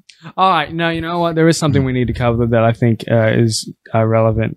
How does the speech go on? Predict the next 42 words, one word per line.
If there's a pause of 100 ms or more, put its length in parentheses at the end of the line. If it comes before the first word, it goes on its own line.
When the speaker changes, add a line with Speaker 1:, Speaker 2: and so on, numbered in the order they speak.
Speaker 1:
and
this
isn't
even
me
going
off
the
grid.
This
Speaker 2:
Right.
Speaker 1:
is
just
the
thing. (340)
Alec
Baldwin. (240)
Speaker 2:
Yep, (200)
that's
probably
been
the
biggest
news
since,
Speaker 1:
Yeah.
Speaker 2:
uh,
last
episode.
Speaker 1:
Yeah,
we,
Speaker 2:
Um,
Speaker 1:
we've
had
a,
another (180)
Brandon
Lee
situation.
Speaker 2:
Hmm. (920)
There's
been